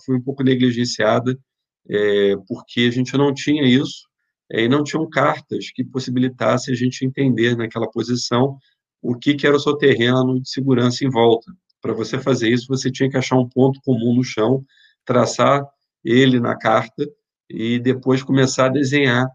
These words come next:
círculos em volta pra poder entender qual era a sua, a, a sua, o seu, seu grau de, de segurança ali. É, e depois disso, com todos os acidentes que aconteceram, a, a parte de cartografia aeronáutica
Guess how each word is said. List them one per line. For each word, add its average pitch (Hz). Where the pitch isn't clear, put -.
círculos 139
em 127
volta 120
pra 135
poder 135
entender 135
qual 123
era 131
a 135
sua, 127
a, 107
a 110
sua, 101
o -
seu, 107
seu 113
grau 113
de, 123
de 120
segurança 127
ali. 92
É, 95
e 98
depois 139
disso, 175
com 123
todos 135
os 127
acidentes 120
que -
aconteceram, 135
a, 107
a 110
parte 123
de 110
cartografia 113
aeronáutica 107